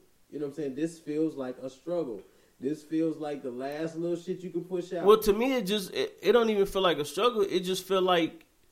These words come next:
Speaker 2: maybe we are
Speaker 1: Overestimating?
Speaker 2: Nah, I ain't gonna say overestimating. Maybe we are blinding ourselves about whether or not she is the greatest.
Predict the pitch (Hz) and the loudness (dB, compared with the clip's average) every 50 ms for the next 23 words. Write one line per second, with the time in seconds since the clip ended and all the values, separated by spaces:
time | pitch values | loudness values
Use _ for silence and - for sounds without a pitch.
0 | _ _ _ _ _ _ _ _ _ _ _ _ _ _ _ - _ _ _ _ | _ _ _ _ _ _ _ _ _ _ _ _ _ _ _ -20 _ _ _ _
1 | _ _ _ _ _ _ - 139 151 185 220 233 202 220 214 202 190 208 208 202 | _ _ _ _ _ _ -2 2 4 4 4 4 4 2 0 0 -2 -2 -2 -2
2 | 202 196 196 - - - 165 170 175 170 165 160 156 151 143 139 139 131 - - | -2 -4 -4 -6 -2 0 2 4 6 8 8 8 6 6 4 2 0 -4 -8 -14
3 | - - - - - _ _ _ _ _ _ _ _ _ _ _ _ _ _ _ | -20 -20 -20 -20 -20 _ _ _ _ _ _ _ _ _ _ _ _ _ _ _
4 | _ _ _ _ _ 123 131 135 131 135 135 135 147 143 - 139 143 143 151 160 | _ _ _ _ _ -8 -6 -6 -4 -4 -4 -4 -6 -6 -10 -10 -10 -10 -10 -10
5 | 165 165 - _ _ _ _ _ _ - 131 123 120 117 113 110 104 104 98 95 | -12 -16 -20 _ _ _ _ _ _ -6 -6 -4 -4 -4 -4 -6 -6 -8 -10 -14
6 | 101 - - _ 117 131 135 127 120 - 135 120 - - 110 110 107 117 120 120 | -16 -18 -16 _ -6 -4 -4 -4 -4 -4 -4 -6 -4 -4 -4 -4 -4 -4 -6 -6
7 | - - 117 113 110 104 110 110 - - - - - _ - 156 208 233 220 220 | -8 -8 -8 -8 -8 -8 -8 -10 -12 -16 -20 -20 -12 _ 4 4 4 6 4 2
8 | 214 208 190 196 202 202 190 - - - 156 160 156 151 151 147 196 262 120 117 | -2 -2 -4 -4 -4 -4 -4 -2 0 2 4 6 6 4 4 2 -2 -4 -8 -14
9 | - _ - 123 123 143 147 151 160 156 147 139 131 131 123 120 117 - - 127 | -18 _ -18 -10 -4 0 2 4 4 4 2 0 -2 -2 -2 -4 -6 -6 -6 -4
10 | 120 113 101 107 101 - - _ - 113 123 117 123 123 120 110 - - - _ | -4 -4 -4 -6 -8 -10 -14 _ -12 -12 -8 -6 -4 -4 -2 -4 -4 -8 -12 _
11 | _ - 123 131 131 127 127 123 120 123 127 123 123 117 113 - - - 139 139 | _ -8 -6 -4 -4 -2 -2 -4 -4 -4 -4 -6 -6 -8 -8 -10 -10 -6 -4 -4
12 | 135 127 123 120 117 107 113 107 104 110 101 87 73 - - - - | -4 -4 -4 -6 -8 -8 -12 -12 -10 -10 -10 -10 -12 -14 -18 -20 -20